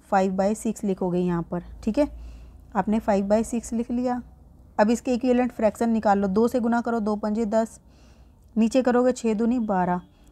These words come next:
फिर करोगे तीन पंजे पन्द्रह और तीन छीक अठारह, फिर करोगे चार पंजे बीस, चार छीक चौबीस, ठीक है, हमने ऐसे निकाल लिया। अब दूसरे का निकालेंगे, वन by four का, तो वन को करो टू से तो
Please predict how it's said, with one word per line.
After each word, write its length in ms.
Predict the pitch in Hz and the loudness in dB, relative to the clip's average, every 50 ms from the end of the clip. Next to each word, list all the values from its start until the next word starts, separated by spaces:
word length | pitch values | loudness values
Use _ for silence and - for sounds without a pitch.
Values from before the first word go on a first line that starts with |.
| - - | -18 -6
फिर 180 | - 254 254 | -2 -2 0
करोगे 420 | 247 262 254 247 247 247 262 269 269 - - - - - - - - _ - _ - | 2 2 2 2 4 4 2 0 0 -2 -10 -20 -20 -20 -20 -20 -20 _ -18 _ -2
तीन 300 | 240 240 240 247 254 247 247 - | 0 2 2 2 2 0 -2 -2
पंजे 300 | 254 233 226 254 277 294 - - - - - | -2 0 2 2 0 0 -2 -8 -16 -6 -4
पन्द्रह 400 | 202 196 190 202 214 233 277 294 - - - - - - - | -2 -2 0 2 2 0 0 -2 -8 -18 -20 -20 -20 -8 -2
और 120 | 220 202 196 | -2 0 0
तीन 220 | 190 226 240 240 | 0 0 0 0
छीक 240 | - 254 269 262 - - - - | 0 -2 -4 -4 -4 -14 -10 -6
अठारह, 480 | 208 185 - - 196 185 185 185 185 185 - _ _ _ - _ - - | -6 -6 -4 0 2 4 4 4 2 0 -2 _ _ _ -20 _ -6 -2
फिर 100 | 254 240 | -2 -2
करोगे 380 | 240 277 262 247 254 247 247 262 | 2 2 2 4 4 4 2 2
चार 320 | 254 - - 233 220 226 233 | 0 0 2 4 4 4 4
पंजे 360 | 233 - 240 226 233 269 294 285 - - 226 | 2 -2 -2 -2 -2 -2 -4 -4 -8 -10 -8
बीस, 480 | 180 185 202 202 220 262 285 - - - - _ _ _ _ _ - - _ - | -4 -2 0 0 0 -2 -4 -6 -12 -20 -20 _ _ _ _ _ -20 -20 _ 0
चार 240 | - 208 202 202 | 4 4 4 4
छीक 240 | 190 - - 262 262 - | 4 2 -4 -4 -4 -6
चौबीस, 480 | - - 190 180 175 180 180 175 - | -8 -4 -4 -2 0 -2 -2 -4 -4
ठीक 140 | - 254 262 | -8 -4 -2
है, 60 | 302 | 0
हमने 160 | 277 247 247 | 0 0 -2
ऐसे 160 | 254 254 - 247 | -2 -2 -2 -2
निकाल 240 | 254 254 262 254 | -2 0 2 2
लिया। 140 | 240 240 247 | 4 4 2
अब 60 | 220 202 | 2 2
दूसरे 280 | 220 233 226 247 254 | 2 0 2 2 0
का 80 | 233 233 | 2 2
निकालेंगे, 400 | 226 226 220 190 185 190 196 214 | 0 2 2 2 2 2 0 0
वन 220 | 202 208 208 202 | 0 0 0 0
by 120 | 196 190 185 | 0 0 0
four 240 | 185 - 190 185 185 | 0 -2 -4 -4 -4
का, 120 | - 190 185 - - - - - - - - _ _ - | -4 -6 -10 -10 -14 -20 -20 -20 -20 -20 -20 _ _ 0
तो 80 | 226 220 | 2 4
वन 200 | 202 233 233 240 | 4 4 4 4
को 140 | 233 269 262 | 4 2 2
करो 380 | 269 262 247 254 254 269 - 240 - - | 2 2 2 2 2 0 -2 -8 -8 -4
टू 140 | 247 247 233 | -2 -2 0
से 180 | - 262 262 262 262 - - | 0 0 0 0 -2 -6 -6
तो 80 | 233 | -6